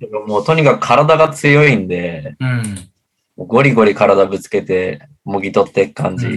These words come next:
Speaker 2: ん。
Speaker 1: やっぱ、そのグリーンとポーターがいないけど勝ってるって、まあ、やっぱり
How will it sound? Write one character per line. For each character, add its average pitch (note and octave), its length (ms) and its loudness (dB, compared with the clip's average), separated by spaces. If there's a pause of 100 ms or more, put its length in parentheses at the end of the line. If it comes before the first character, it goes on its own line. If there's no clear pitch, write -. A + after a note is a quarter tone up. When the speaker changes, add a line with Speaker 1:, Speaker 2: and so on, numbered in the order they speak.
Speaker 2:
ん。 F#2+ 260 -12
Speaker 1:
や C3 180 0
っ C#3 40 -4
ぱ、 G2 320 2 (600)
そ - 120 -12
の F#2 140 -8
グ A2 160 0
リ C#3+ 140 2
ー D3+ 100 0
ン C#3+ 60 -4
と G2 400 2 (320)
ポ C#3+ 160 4
ー C#3+ 80 0
タ A2 160 6
ー G2+ 40 -2
が F2+ 300 0 (1000)
い G#2 80 -8
な C3 140 2
い C#3+ 100 0
け C#3+ 100 2
ど A#2+ 100 0
勝 A#2 200 0
っ - 20 -16
て G#2+ 140 -2
る F#2+ 60 -2
っ F2 40 -10
て、 F#2+ 500 -8 (240)
ま G#2 140 0
あ、 - 20 6
や G#3 100 4
っ G#3 60 -14
ぱ - 120 -2
り G#2+ 260 -2